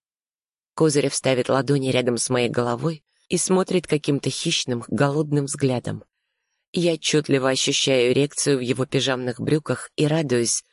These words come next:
что на этот раз я одета, и ничто не сможет выдать моей взволнованности. Дыхание перехватывает, и я вскидываю взор вверх.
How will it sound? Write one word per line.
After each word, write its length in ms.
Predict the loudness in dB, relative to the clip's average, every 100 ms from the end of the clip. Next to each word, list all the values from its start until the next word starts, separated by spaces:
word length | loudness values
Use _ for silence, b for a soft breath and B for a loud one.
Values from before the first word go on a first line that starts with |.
| _ -8
что 220 | -2 2
на 80 | 2
этот 280 | 0 -2
раз 240 | -2 -2 0
я 180 | 0 0
одета, 460 | 0 -2 -2 -6 -8 _ -4
и 80 | -2
ничто 340 | 0 -2 -2
не 120 | 0
сможет 420 | 0 0 0 0
выдать 340 | 0 0 0 -2
моей 260 | 0 0
взволнованности. 1000 | 0 -2 -2 -2 -4 -6 -6 -6 -8 -12 _ _ _ _ _ _ _
Дыхание 640 | 2 2 2 2 0 2 2
перехватывает, 960 | 2 0 0 -2 -2 -2 -2 -2 -4 -18 _ _ _
и 80 | -2
я 180 | 0 0
вскидываю 600 | 0 -2 0 2 2 2
взор 260 | 2 -2
вверх. 520 | -2 -2 -2 -4 -14